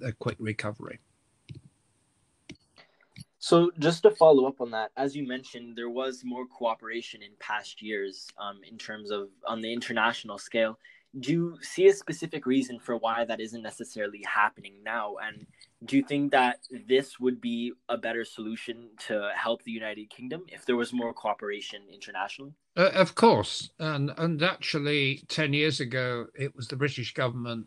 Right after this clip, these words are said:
Speaker 1: which, uh, under Gordon Brown, which led the process of trying to get, um, cooperation between the main countries.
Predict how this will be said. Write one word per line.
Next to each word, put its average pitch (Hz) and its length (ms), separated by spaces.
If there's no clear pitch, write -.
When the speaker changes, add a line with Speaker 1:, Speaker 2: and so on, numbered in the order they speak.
Speaker 1:
which, - 640
uh, 117 160
under 117 240
Gordon 110 400
Brown, 117 480
which 120 320
led 117 460
the 107 100
process 104 680
of 104 160
trying 107 320
to 117 160
get, 107 440
um, 104 380
cooperation 120 840
between 113 420
the 110 60
main 110 320
countries. 135 640